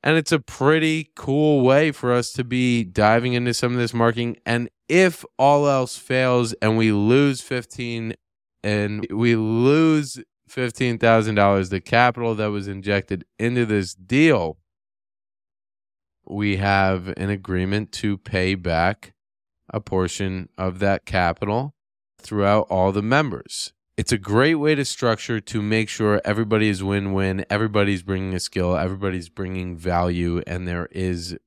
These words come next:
some risk on the table for everyone. So we are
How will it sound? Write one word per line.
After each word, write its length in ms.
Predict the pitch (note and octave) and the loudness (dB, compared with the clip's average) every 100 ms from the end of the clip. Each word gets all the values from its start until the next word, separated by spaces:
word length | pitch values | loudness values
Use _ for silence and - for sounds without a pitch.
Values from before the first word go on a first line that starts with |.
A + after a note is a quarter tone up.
| _ | _
some 380 | - - E2+ E2 | -12 -8 -6 -6
risk 480 | D#2+ E2+ E2 - - - | -4 -4 -4 -8 -14 -12
on 200 | E2+ F2 | -8 -6
the 80 | E2+ | -8
table 600 | - - F#2 F2 E2+ D#2+ | -10 -6 -4 -4 -4 -6
for 400 | - - E2+ E2 - | -6 -4 -2 -4 -2
everyone. 760 | G#2 G2+ G2 F2 D#2+ C#2 C2 - _ _ _ _ _ _ | 0 2 2 0 -2 -6 -10 -20 _ _ _ _ _ _
So 220 | - G2 | -6 -2
we 160 | F2+ F#2 | 2 2
are 160 | F2+ | 0